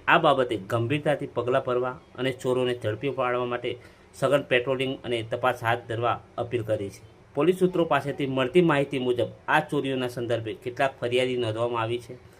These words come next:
અને પોલીસે તપાસનો ધમધમાટ શરૂ કર્યો છે. જો કે હજુ સુધી કોઈ ચોર ટોળકી પકડાઈ હોવાના સમાચાર સામે નથી આવ્યા, જેના કારણે લોકોમાં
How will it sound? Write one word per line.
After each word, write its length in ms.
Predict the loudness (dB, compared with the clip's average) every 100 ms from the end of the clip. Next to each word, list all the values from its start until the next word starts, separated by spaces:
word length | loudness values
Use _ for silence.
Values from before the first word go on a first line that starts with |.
| -20 -6
અને 160 | 4 6
પોલીસે 400 | 6 2 0 -2
તપાસનો 440 | -2 0 0 -2 -6 -6 -4
ધમધમાટ 480 | -2 -2 -4 -4 -4
શરૂ 220 | -6 -4
કર્યો 240 | -6 -8 -10
છે. 80 | -16 -20 -20 -10
જો 100 | -8
કે 100 | -4 -2
હજુ 260 | 0 -2
સુધી 280 | -4 -8 -6 -2
કોઈ 180 | -2 0
ચોર 140 | -2
ટોળકી 400 | 0 -2 0 -2
પકડાઈ 340 | 0 2 2 2
હોવાના 240 | 0 -2
સમાચાર 500 | -2 -4 -4 -2 -2 -4 -16 -20 -20
સામે 320 | -4 -2 0
નથી 280 | -2 -4 -4
આવ્યા, 260 | -4 -6 -10 -20 -20 -20 -20 -4
જેના 300 | 4 6 6
કારણે 380 | 6 4 4 2
લોકોમાં 480 | 2 2 0 0